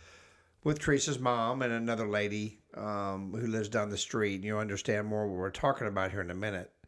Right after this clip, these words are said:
But basically, you know, who's your Barbara Jean? And you'll understand that in just a minute. Missing those who are not here,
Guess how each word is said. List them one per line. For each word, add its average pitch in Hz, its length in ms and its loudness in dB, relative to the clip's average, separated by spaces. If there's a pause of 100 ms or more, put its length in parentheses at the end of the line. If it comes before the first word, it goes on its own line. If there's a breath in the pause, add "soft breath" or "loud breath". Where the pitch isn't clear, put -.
(760 loud breath)
But 135 160 4
basically, 147 500 4
you 127 80 0
know, 127 400 4 (1200)
who's 165 260 6
your 151 140 2
Barbara 147 320 4
Jean? 113 440 0 (280)
And 113 100 -2
you'll 107 120 2
understand 123 480 2
that 113 140 2
in 101 40 -6
just 107 220 -4
a - 20 -4
minute. 127 260 -2 (1600 soft breath)
Missing 180 420 6
those 147 300 6
who 143 120 6
are 127 80 4
not 131 260 4
here, 104 480 2